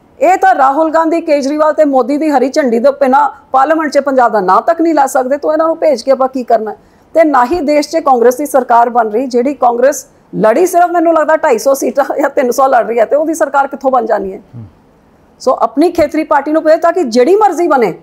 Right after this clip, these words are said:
Speaker 1: ਉਸ ਹਕੂਮਤ ਦੇ ਸਾਹਮਣੇ ਤੁਹਾਡੇ ਹੱਕਾਂ ਦੀ ਰਾਖੀ ਵਾਸਤੇ ਕੋਈ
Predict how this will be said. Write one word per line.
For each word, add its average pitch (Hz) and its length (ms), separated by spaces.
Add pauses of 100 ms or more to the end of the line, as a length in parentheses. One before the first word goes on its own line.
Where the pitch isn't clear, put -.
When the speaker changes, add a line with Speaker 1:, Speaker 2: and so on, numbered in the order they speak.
(220)
Speaker 1:
ਉਸ 349 260
ਹਕੂਮਤ 285 360
ਦੇ 403 160
ਸਾਹਮਣੇ 285 360
ਤੁਹਾਡੇ 349 300
ਹੱਕਾਂ 302 300
ਦੀ 381 100
ਰਾਖੀ 285 320
ਵਾਸਤੇ 302 320
ਕੋਈ 349 300